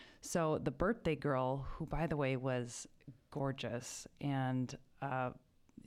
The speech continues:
just the kind of girl in school that all the boys kind of wanted to be next to. And so she spun the bottle, and it, of course,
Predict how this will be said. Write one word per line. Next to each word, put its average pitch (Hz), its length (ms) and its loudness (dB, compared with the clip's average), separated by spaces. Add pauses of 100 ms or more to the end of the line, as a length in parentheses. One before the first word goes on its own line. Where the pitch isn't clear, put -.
(720)
just 190 340 -2 (340)
the 165 120 2 (220)
kind 196 240 2
of 196 100 2
girl 147 400 2
in 147 140 4
school 139 360 0
that 131 240 -2 (220)
all 147 240 0
the 139 100 -2 (200)
boys 131 380 0
kind 147 240 0
of 135 60 2
wanted 135 240 0
to - 100 -8
be 143 120 4
next 123 360 -2
to. - 240 -4 (580)
And 147 160 4
so 156 140 0
she 208 260 2
spun 190 300 2
the 185 60 4
bottle, 135 580 0 (180)
and 143 300 4 (100)
it, 147 180 0
of 143 160 -4
course, 131 380 -2